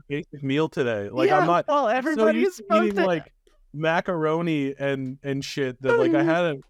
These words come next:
Speaker 1: I had one of my many crises recently
Speaker 2: Well
Speaker 1: where I was like, "I'm twenty-seven. I,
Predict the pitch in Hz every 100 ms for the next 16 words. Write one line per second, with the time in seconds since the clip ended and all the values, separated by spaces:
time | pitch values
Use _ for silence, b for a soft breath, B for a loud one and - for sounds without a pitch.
0 | _ 135 156 156 156 147 135 135 143 143
1 | - 131 147 - 127 110 110 - 120 123
2 | - 120 117 110 113 113 117 123 113 -
3 | _ _ - - - 117 127 - 135 139
4 | 139 127 123 123 117 113 117 117